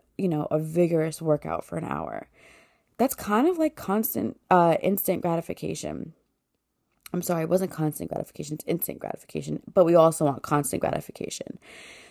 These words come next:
So, you know, if you're feeling down, you can go on social media, you can post a selfie, you can get likes, it'll, you know, give you that dopamine hit.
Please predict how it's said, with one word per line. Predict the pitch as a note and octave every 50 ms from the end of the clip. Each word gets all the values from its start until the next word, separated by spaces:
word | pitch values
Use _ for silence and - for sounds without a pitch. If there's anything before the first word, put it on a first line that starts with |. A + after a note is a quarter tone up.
| _ _
So, | - - - G#3 F#3 F3 F3 F3 F3
you | - F#3 F#3+
know, | F3+ E3+ D#3+ - -
if | D#3+ - -
you're | F#3 F3+ F#3+ G3 G3
feeling | - - - F#3 G3+ G#3+
down, | D4 D4 D4 D4 C#4+ B3+
you | -
can | F3+ F3
go | D#3+ D3
on | D3+ -
social | - - - - - -
media, | - B3 B3 C4+ C4+ C4+ C4+ C#4+ - - - _ _ _
you | - F3 F3
can | E3 D#3
post | D3+ D#3+ D3+ D3+ -
a | -
selfie, | - - - - A3 - - - A3+ G3+ - -
you | E3+ E3+ D#3+
can | - - E3
get | D#3 C#3+ - - -
likes, | F#3 F#3 G3+ G3+ F#3+ - - -
it'll, | - D#3 D#3 D3+ D3+ D3 D3+ - -
you | - E3+
know, | D#3+ D3+ - C#3 - - - - _ _
give | - F3+ E3+
you | E3 D#3+
that | D#3+ C#3+ -
dopamine | - F3+ F3+ F3+ F3+ F#3+ F#3 F3+
hit. | F#3 F3+ F3 F3 E3+ -